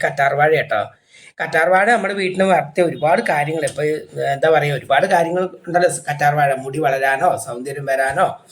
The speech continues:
അതൊന്നും അല്ല. ഞാൻ മെ-, മെയിനായിട്ട് നമ്മുടെ ചെടിയുടെ കാര്യങ്ങൾ നോക്കാനാണ്. കാരണം വെച്ചാൽ ഒരു ചെടിക്കമ്പ് വെക്കുമ്പോ കറ്റാർവാഴയുടെ ജെല്ലിൽ മുക്കി വെച്ച് കഴിഞ്ഞാൽ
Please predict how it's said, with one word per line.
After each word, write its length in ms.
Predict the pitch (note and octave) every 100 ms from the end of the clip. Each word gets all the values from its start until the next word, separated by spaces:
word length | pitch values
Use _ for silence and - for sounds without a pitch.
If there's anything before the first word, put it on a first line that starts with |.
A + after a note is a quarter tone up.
| - - - -
അതൊന്നും 320 | C3+ F#3+ A#3
അല്ല. 180 | G#3 G3
ഞാൻ 320 | F#3+ B2 -
മെ-, 180 | C4 A3+
മെയിനായിട്ട് 360 | G#3+ G#3 G#3+ A3
നമ്മുടെ 200 | F#3 F#3+
ചെടിയുടെ 360 | F#3 F3 G3
കാര്യങ്ങൾ 340 | F#3 E3+ E3 F3+
നോക്കാനാണ്. 380 | D#3 D3 D3
കാരണം 120 | D3+ D#3+
വെച്ചാൽ 180 | D#3+
ഒരു 120 | E3 D#3+
ചെടിക്കമ്പ് 500 | E3+ D3+ E3 E3+ F#3
വെക്കുമ്പോ 320 | - D#3 E3
കറ്റാർവാഴയുടെ 600 | - D#3 D3+ D#3 D#3 F3
ജെല്ലിൽ 360 | D#3+ C#3+ C#3+
മുക്കി 280 | E3+ E3 -
വെച്ച് 200 | D#3 D3
കഴിഞ്ഞാൽ 360 | D3 D3 D3+